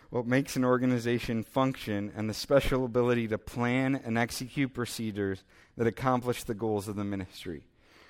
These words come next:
These people organize people, organize tasks and events. They assist ministries to become more effective, to become more efficient, and to create order out of organizational chaos. Praise God.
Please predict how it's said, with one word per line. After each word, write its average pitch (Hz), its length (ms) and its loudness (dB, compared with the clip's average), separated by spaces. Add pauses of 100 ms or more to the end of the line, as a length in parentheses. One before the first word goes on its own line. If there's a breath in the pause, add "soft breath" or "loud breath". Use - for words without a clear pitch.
(1400 soft breath)
These 143 180 0
people 151 320 4
organize 156 540 8
people, 170 720 4
organize 135 460 6
tasks 156 520 8
and 127 120 2
events. 151 440 6
They 127 160 4
assist 160 520 2
ministries 143 640 4
to - 80 -12
become 131 260 -2
more 131 180 2
effective, 143 720 4
to 131 80 -14
become 123 280 -4
more 123 200 0
efficient, 143 640 2 (280 soft breath)
and 123 80 0
to 123 60 2
create 131 680 4
order 143 500 10
out 127 180 8
of 101 100 0
organizational 131 840 2
chaos. 107 640 -2
Praise 113 280 -4
God. 95 320 0